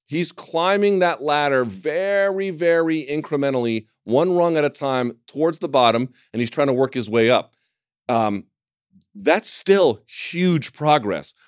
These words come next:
We're so used to the Khabib Nurmagomedovs who come in and just blow the doors off people, the John Joneses who come in and just blow the doors off people.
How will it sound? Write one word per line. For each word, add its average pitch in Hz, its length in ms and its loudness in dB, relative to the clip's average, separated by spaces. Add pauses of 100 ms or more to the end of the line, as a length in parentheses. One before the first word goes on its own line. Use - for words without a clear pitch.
(100)
We're 175 160 4
so 208 260 4
used 180 280 0
to 147 60 -10
the 123 120 2
Khabib 143 260 -2
Nurmagomedovs 123 680 2
who 113 60 -12
come 123 260 -2
in 107 200 -2 (280)
and 101 100 -6
just 98 160 -10
blow 117 180 2
the 104 100 -2
doors 117 400 -2
off 95 180 -6
people, 92 240 -10
the 90 80 -6
John 113 280 -2
Joneses 107 280 -4
who 95 60 -14
come 113 200 -6
in 113 60 -2
and 101 80 -6
just 95 160 -12
blow 110 120 2
the 101 100 -2
doors 110 380 2
off 87 160 -4
people. 78 340 -12